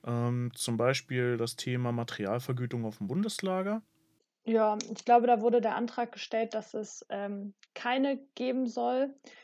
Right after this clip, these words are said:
Speaker 2: Ähm,
Speaker 1: Genau.
Speaker 2: wie, inwiefern das uns jetzt, äh, betrifft, ich glaube, Niedersachsen gar nicht so sehr, weil Niedersachsen, ähm,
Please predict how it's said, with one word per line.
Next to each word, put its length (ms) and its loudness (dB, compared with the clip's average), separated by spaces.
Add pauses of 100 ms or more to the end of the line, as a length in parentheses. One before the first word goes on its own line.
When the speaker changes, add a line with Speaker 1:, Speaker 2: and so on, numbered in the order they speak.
(340)
Speaker 2:
Ähm, 420 6
Speaker 1:
Genau. 60 -6 (680)
Speaker 2:
wie, 180 8
inwiefern 600 4
das 180 4
uns 240 0
jetzt, 340 0
äh, 280 6
betrifft, 380 -2
ich 100 -6
glaube, 420 6 (160)
Niedersachsen 600 2
gar 160 2
nicht 240 -2
so 160 2
sehr, 360 2
weil 160 4
Niedersachsen, 840 0
ähm, 320 -4